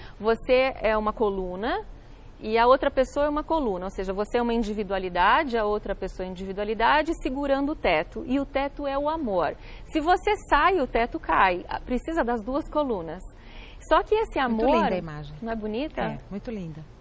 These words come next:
Speaker 1: Só que esse amor, o que que é o amor? O amor não existe sem a liberdade. E as pessoas, é, não conseguem definir muito o que que é liberdade, né?
Speaker 2: Boa.
Speaker 1: A liberdade, eu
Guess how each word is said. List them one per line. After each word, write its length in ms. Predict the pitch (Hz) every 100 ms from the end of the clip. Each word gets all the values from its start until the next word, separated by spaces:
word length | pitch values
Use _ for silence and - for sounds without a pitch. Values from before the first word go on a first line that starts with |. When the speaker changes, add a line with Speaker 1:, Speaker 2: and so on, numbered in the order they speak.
| - - - - -
Speaker 1:
Só 180 | - 277
que 100 | -
esse 200 | 330 -
amor, 440 | 262 240 262 330 311
o 60 |
que 160 | - 370
que 160 | -
é 80 | 294
o 80 | 269
amor? 340 | 247 208 190
O 40 | 208
amor 220 | 226 269
não 120 | 277
existe 360 | 285 269 277 -
sem 220 | - 285
a 60 | 277
liberdade. 840 | 277 262 285 214 175 170 170 - - - - -
E 80 | 269
as 140 | 294
pessoas, 320 | 320 311 311 - - - -
é, 260 | - 240
não 140 | 254 269
conseguem 400 | 285 285 269 262
definir 420 | 269 277 269 262
muito 260 | 247 240 247
o 20 |
que 120 | 359
que 120 | -
é 60 | 381
liberdade, 720 | 240 202 208 180 165 151 190
né? 220 | 185 226
Speaker 2:
Boa. 160 | 175 170 - - - -
Speaker 1:
A 140 | 233
liberdade, 920 | 269 240 262 233 254 339 359 285 214
eu 200 | 233 233